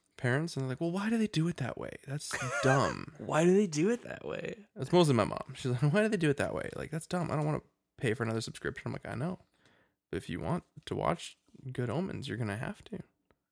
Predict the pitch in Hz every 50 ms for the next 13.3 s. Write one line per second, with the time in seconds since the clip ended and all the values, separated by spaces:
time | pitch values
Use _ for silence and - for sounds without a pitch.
0 | _ _ _ _ _ _ _ _ _ _ _ _ - 113 104 98 101 104 104 104
1 | 123 131 - - - - - 127 175 214 226 - - - - _ - _ _ _
2 | _ _ _ _ _ _ _ _ _ _ _ _ - 110 107 110 110 110 110 -
3 | - - - 76 67 - - - - - - - _ _ _ _ _ _ _ _
4 | _ _ _ _ _ _ _ _ _ - 123 - - 117 117 113 113 113 123 -
5 | - - - _ _ - 135 - - 143 139 135 - - - - - - - -
6 | 127 127 135 - _ - _ - - - - - 123 123 123 127 127 127 127 127
7 | 139 135 139 139 135 135 - 143 147 151 185 214 208 156 - _ _ _ _ _
8 | _ _ _ _ _ _ _ _ _ _ _ _ _ _ 123 - - 135 143 131
9 | 113 113 113 87 78 - - - 95 - 50 - - - - - - - - -
10 | 62 62 - - - - - _ - - _ _ _ _ _ _ _ _ _ _
11 | _ _ _ _ _ _ _ _ _ - 156 208 226 147 135 117 175 131 117 113
12 | 113 110 107 123 117 104 92 - - - - 123 117 110 - - 90 87 - -
13 | - - - 98 92 -